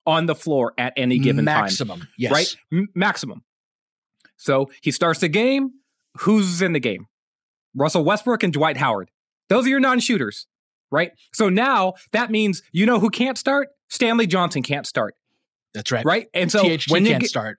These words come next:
Speaker 2: Mm-hmm.
Speaker 1: T H T can't start, but T H T is not available. So let's talk tonight,
Speaker 2: Right, right,
Speaker 1: right?
Speaker 2: right.
Speaker 1: So
Speaker 2: Gotcha.
Speaker 1: who's, so who starts instead? All right, well, we can go small,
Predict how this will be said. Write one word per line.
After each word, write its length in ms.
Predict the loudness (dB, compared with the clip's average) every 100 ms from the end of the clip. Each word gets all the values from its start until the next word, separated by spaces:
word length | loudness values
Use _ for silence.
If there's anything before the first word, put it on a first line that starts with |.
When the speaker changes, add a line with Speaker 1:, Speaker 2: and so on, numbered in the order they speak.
| _
Speaker 2:
Mm-hmm. 140 | -8 0
Speaker 1:
T 140 | 2
H 180 | 2 2
T 140 | 0
can't 240 | 2 0 0
start, 180 | 0 0
but 100 | 0
T 120 | 0
H 100 | 0
T 100 | 0
is 100 | 2
not 200 | 2 0
available. 380 | 0 0 -2 -2
So 120 | 0
let's 180 | 0 0
talk 240 | -2 -4
tonight, 240 | 0 2 2
Speaker 2:
Right, 100 | 2
right, 60 |
Speaker 1:
right? 100 | 0
Speaker 2:
right. 280 | -2 -6 -20 -2
Speaker 1:
So 140 | 2
Speaker 2:
Gotcha. 180 | 4 2 -2
Speaker 1:
who's, 300 | 4 4 4 -2
so 360 | 0 2 0 -4 -6
who 180 | 2 2
starts 500 | 4 2 2 -2 -10 _ _ _
instead? 520 | -4 -2 0 0 -2 -8 _ _
All 120 | 0
right, 240 | 2 2 0
well, 440 | 0 2 0 -4 _ _ _ _ _
we 220 | -4 0 0
can 240 | 0 0
go 180 | 0 0
small, 680 | 0 0 2 2 2 -2